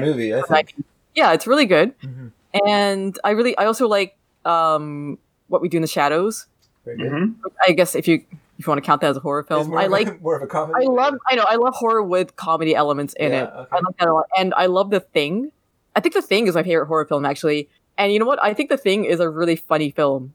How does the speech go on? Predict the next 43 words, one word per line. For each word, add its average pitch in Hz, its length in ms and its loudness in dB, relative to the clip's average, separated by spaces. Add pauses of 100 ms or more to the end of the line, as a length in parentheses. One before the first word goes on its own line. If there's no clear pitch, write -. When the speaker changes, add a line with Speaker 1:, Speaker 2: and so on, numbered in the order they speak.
(360)
Speaker 2:
It's 190 160 0
just 214 160 2
Speaker 3:
Sure. 247 300 -2 (120)
Speaker 1:
It 220 160 -2
is, 185 260 -2
yeah. 196 220 0
I 214 80 -6
mean, 220 120 0
the 208 60 2
inter-, 214 160 2
Speaker 2:
there's, 156 80 -2
like, - 120 -6
Speaker 1:
the 233 80 -2
inter-, 240 200 2
Speaker 2:
moments 247 260 0
that 175 160 2
make 196 160 0
you 175 100 0
laugh 156 440 0
Speaker 1:
the 214 120 0
Speaker 2:
'cause 208 140 2
you 180 80 -6
Speaker 1:
interpersonal 180 300 2
rea-, 135 140 0
uh, 135 60 2 (180)
uh, 113 360 -2 (160)
relations 131 440 -2
between 120 240 -4
the 110 80 -2
guys 110 400 2
is, 104 240 -10
is - 180 -14
quite 107 220 -6
good, 98 260 -4
yeah. 104 380 -6
The 107 180 -10 (180)
Speaker 2:
Yeah, 254 280 2
like, 208 320 -2
it's - 160 -2
such - 360 -2
clever 196 320 0
writing. 165 460 2
Speaker 1:
Mm-hmm. 127 300 -12